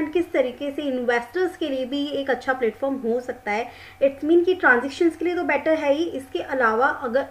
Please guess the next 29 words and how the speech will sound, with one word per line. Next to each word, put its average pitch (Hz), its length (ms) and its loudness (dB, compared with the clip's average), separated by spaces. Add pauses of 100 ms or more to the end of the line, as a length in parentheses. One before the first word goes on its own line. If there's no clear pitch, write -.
(120)
और 254 200 4
भी 330 180 4
आने 294 200 0
वाले 285 180 -2
features 277 320 -4
जो 277 140 -6
मैं 269 100 2
आपको 247 200 -4
explain 254 360 -6
करूँगी 214 440 -2 (380)
उनको 285 240 2
अगर 359 200 4
आप 339 200 -2
यूज़ 285 320 -2
करते 269 260 -4
हैं 277 160 -8
तो - 180 -6 (200)
easily 320 500 4
अपने 277 420 0
जो 269 160 2
profit 269 460 -2
को 277 160 0
है 247 180 0
double 220 340 0
कर 233 180 0
सकते 220 380 -10
हैं। 196 260 -10 (720)
So 440 120 8
firstly 339 480 4